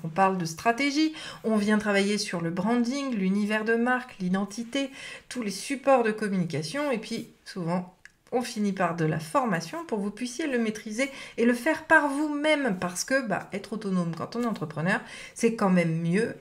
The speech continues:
parce que, je le rappelle, mal communiquer peut détruire votre entreprise alors que apprendre à le faire, bah, ça vous prendra que quelques petites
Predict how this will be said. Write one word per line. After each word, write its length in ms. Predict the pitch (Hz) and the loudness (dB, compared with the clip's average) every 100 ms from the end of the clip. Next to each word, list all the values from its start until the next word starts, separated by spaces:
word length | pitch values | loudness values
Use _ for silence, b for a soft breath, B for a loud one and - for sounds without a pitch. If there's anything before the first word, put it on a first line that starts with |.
| - | -16
parce 120 | - - | -14 -8
que, 120 | 170 | -4
je 100 | 196 | 0
le 140 | 214 | 0
rappelle, 440 | 175 156 175 220 226 B - | -2 -2 0 -2 -6 B 0
mal 180 | 226 | 2
communiquer 560 | 233 226 214 202 196 185 | 4 4 2 2 2 0
peut 160 | 185 302 | 0 -2
détruire 320 | 277 - 220 | -2 -2 -2
votre 160 | 190 | -2
entreprise 580 | 175 160 147 190 214 240 240 B B | -4 -4 -6 -6 -6 -6 -10 B B
alors 200 | - 180 | -2 -2
que 160 | 180 190 | -2 -2
apprendre 400 | 185 180 185 170 | -4 -4 -2 0
à 60 | 147 | -2
le 80 | 143 | -2
faire, 360 | 160 175 214 208 | -4 -4 -6 -8
bah, 80 | 160 | -12
ça 140 | 160 | -10
vous 100 | 175 | -8
prendra 400 | 175 156 156 185 185 | -4 -4 -4 -6 -8
que 200 | - 226 226 - | -8 -8 -10 -12
quelques 300 | 180 - 180 | -12 -8 -8
petites 480 | 180 160 262 262 | -8 -8 -8 -8